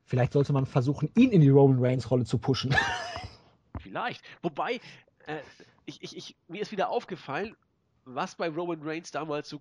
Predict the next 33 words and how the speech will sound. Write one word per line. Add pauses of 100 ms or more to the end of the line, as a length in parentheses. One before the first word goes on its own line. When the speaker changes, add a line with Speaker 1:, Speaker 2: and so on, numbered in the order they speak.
(100)
Speaker 2:
cool
war.
Und
zwar
b-,
genau
bei
diesen
Videos,
äh,
wo,
wo (320)
Rollins
ja
zuerst,
und
danach
kommen
wir
auch
noch
gleich
drauf
zu
sprechen,
Speaker 1:
Er
hat
die
Klappe
Speaker 2:
Reigns.
Speaker 1:
gehalten. (120)
Speaker 2:
Ja,
und